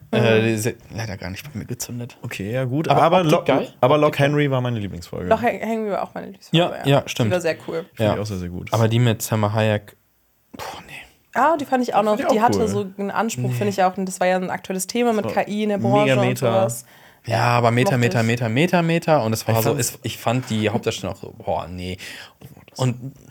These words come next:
Speaker 2: bisschen inkonsistent erzählt, irgendwie so von wegen,
Speaker 1: Mhm.
Speaker 2: so, why is that happening und warum? Und dann so,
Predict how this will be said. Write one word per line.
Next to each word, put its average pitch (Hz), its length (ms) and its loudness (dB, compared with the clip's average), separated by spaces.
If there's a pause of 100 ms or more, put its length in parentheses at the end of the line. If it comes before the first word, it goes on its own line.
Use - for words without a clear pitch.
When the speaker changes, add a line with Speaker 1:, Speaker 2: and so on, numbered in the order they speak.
(300)
Speaker 2:
bisschen - 200 -12
inkonsistent - 580 -16
erzählt, 98 320 -12
irgendwie 98 240 -10
so 98 100 -10
von 104 220 -12
wegen, 101 380 -4
Speaker 1:
Mhm. 101 40 -4
Speaker 2:
so, 92 260 -6
why 147 220 2
is 143 140 -6
that 107 160 -6
happening 110 500 -4
und 101 320 -6
warum? 113 360 -4
Und 104 240 -4 (920)
dann 98 200 -6
so, 107 180 2